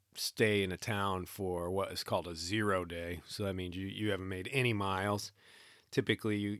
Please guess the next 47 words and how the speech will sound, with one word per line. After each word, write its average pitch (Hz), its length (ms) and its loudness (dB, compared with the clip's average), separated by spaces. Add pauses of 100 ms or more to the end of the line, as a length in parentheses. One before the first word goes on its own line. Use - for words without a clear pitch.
you 113 140 -4
hike 113 300 2
in, 104 400 2
say, 104 180 0
five, 104 460 4
ten 110 180 0
miles, 101 420 2
you 107 60 -4
get 104 200 -4
into 95 200 -6
a 87 40 -8
town, 110 440 2
you 92 80 -2
spend 101 300 2
one 98 200 2
night 101 280 0
there, 95 260 0 (1000)
resupply, 98 720 2
re-civilize, 95 1120 0 (500)
and 98 200 -2
then 92 360 0 (640)
you're 104 160 2
on 98 160 2
your 95 80 0
merry 95 260 0
way. 98 300 4
But 92 120 -2
a 92 40 0
zero 117 360 8
day 101 260 8
would 95 180 4
be 92 340 0
you 101 160 -4
get 101 160 2
in 98 160 4
there 92 300 0
and 92 180 -2
then 92 140 -2
you 90 80 -4
stay 98 320 2
two 95 220 -2
nights 90 400 -2
so 92 200 0
that 87 120 -2
you 92 160 -2
have 85 140 -4
a, 95 60 -8